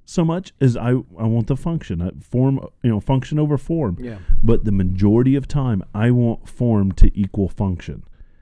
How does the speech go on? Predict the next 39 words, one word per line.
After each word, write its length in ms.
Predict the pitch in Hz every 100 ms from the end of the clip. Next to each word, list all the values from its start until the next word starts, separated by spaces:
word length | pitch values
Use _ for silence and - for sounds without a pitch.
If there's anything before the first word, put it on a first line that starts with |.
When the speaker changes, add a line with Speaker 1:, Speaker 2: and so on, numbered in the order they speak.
| _ _ 101
Speaker 1:
You 80 |
know, 180 | 95 98
I, 220 | - 104 104 - _ _ -
I 140 | 101 104
have 200 | 113 117
a 60 | 113
six 380 | - 135 -
Plus. 500 | - 139 143 - - - _ _ - - _ -
I 140 | 101
don't 160 | 117 101
have 260 | 113 113 -
to 80 |
worry 240 | 104 110 117
about 260 | 107 - 98
battery 460 | 95 90 78 73 _ -
ever. 440 | 95 80 73 - - - - - _ _ _ 208
You 80 |
know? 80 | 190
Speaker 2:
Yeah, 180 | 202 180
I 220 | 160 151 156
mean, 240 | 160 151
b-, 180 | 139 175
in 80 | 160
your 160 | 156
daily 460 | 139 165 175 175 160
life, 540 | 156 143 120 117 - _
there's 260 | 139 135 123
always 280 | 139 139 131
a 60 | 135
place 260 | 135 123
to 100 | 123
plug 280 | 110 123 117
in, 380 | 113 95 98 101 - - _ _ _ _
and 160 | 123 131
he, 220 | 147 151 - - _ -
and 180 | 139 139
you're 100 | 131
busy 300 | 156 147 147
enough 320 | 135 127 -